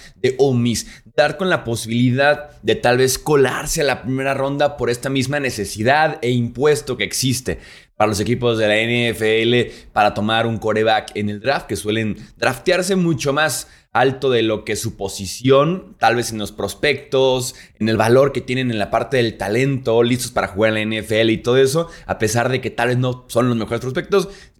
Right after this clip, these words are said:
por el mismo impuesto que existe en la posición de quarterback, suelen ser drafteados más adelante, así que en ese sentido, Jackson Dart podría también elevarse y colarse por ahí a la primera ronda.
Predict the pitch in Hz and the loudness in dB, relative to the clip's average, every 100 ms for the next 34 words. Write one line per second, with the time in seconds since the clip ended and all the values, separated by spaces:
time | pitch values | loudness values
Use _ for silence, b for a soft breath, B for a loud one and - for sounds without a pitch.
0 | _ - 101 101 107 120 120 117 131 127 | _ -2 2 4 4 4 2 2 2 2
1 | 104 90 107 107 104 - 95 98 117 117 | 0 -6 -6 -6 -4 -4 -4 -2 -2 0
2 | 135 143 160 - 110 104 98 - 78 87 | 2 2 0 -2 -4 -4 -4 -8 -6 -6
3 | - 123 131 104 107 104 113 143 196 202 | 0 2 4 2 0 -2 2 2 2 0
4 | 131 135 135 123 120 110 160 175 B B | -2 -2 -2 -2 -4 0 0 0 B B
5 | 110 143 - 120 110 98 - 95 101 107 | -4 -4 -2 -2 0 0 0 -2 2 2
6 | 107 104 101 110 113 110 B - 107 104 | 2 -2 -2 -2 -2 -4 B 0 2 4
7 | 131 156 - 156 110 104 113 123 127 - | 4 2 -2 -6 -2 0 0 0 -4 -4
8 | 90 92 104 104 104 80 90 92 78 76 | -2 0 2 0 0 -4 -4 -4 -6 -10
9 | 78 | -16